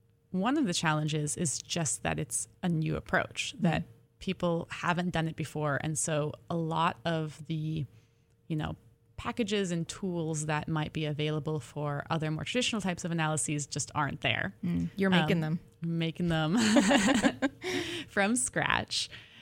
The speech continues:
Speaker 1: Um, another kind of funny challenge is just the amount of time that it takes to run some of these
Speaker 2: Oh, yeah.
Speaker 1: algorithms. Um,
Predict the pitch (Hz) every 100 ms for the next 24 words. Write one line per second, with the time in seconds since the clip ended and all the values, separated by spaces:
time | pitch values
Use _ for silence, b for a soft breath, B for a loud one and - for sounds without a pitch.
0 | B - 180 165 160 - 185 185 185 180
1 | - - 185 165 - 175 170 170 175 151
2 | 156 156 147 - - 151 156 160 156 151
3 | - - - - 139 135 147 165 151 -
4 | 151 - - - 143 135 143 160 165 151
5 | 147 147 147 151 165 170 180 180 190 -
6 | B B B - 156 147 151